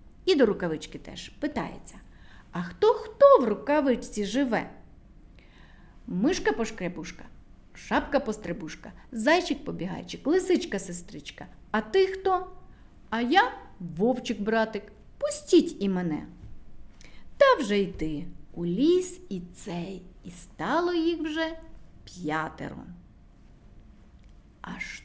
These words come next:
тут бреде кабан. Хро-хро-хро, а хто, хто в цій рукавичці живе?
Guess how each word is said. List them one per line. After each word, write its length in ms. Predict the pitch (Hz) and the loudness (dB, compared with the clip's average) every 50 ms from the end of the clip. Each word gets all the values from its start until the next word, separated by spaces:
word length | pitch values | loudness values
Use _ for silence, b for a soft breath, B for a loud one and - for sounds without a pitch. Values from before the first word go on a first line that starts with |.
| - - | -12 -4
тут 480 | 220 214 269 320 359 392 - - - - - - - | 0 2 4 6 6 6 4 2 -8 -12 -14 -16 -16
бреде 800 | 214 - - 175 175 170 175 196 180 175 190 226 247 254 254 254 - - - - | -12 -10 -8 -6 -6 -6 -6 -4 0 2 4 4 4 2 0 -4 -8 -18 -14 -6
кабан. 580 | - 180 185 170 - - 180 165 160 165 - - B B B B B B B B - | -2 -2 -2 -2 0 0 0 0 0 -4 -8 -10 B B B B B B B B -2
Хро-хро-хро, 1120 | - 240 254 247 240 240 - 240 240 240 220 226 - - 220 240 240 226 208 175 165 B B B B B B B - | 6 10 10 10 10 6 2 4 6 6 6 4 0 0 6 8 8 8 8 6 2 B B B B B B B -10
а 80 | - 175 | -10 -10
хто, 380 | 175 - - - 302 294 277 | -10 -10 -4 -2 -2 -2 -2
хто 460 | 285 - - - - 311 320 330 349 | -4 -10 -14 -4 0 0 2 2 2
в 60 | 302 - | 0 -2
цій 240 | - - 311 311 | 2 2 2 4
рукавичці 760 | 294 302 294 - 285 285 285 285 262 208 - - - - 208 202 | 2 0 4 6 6 6 8 6 2 0 0 -4 -4 -4 -4 -2
живе? 380 | 190 202 202 170 165 156 151 | -2 -2 -2 -2 -2 -6 -6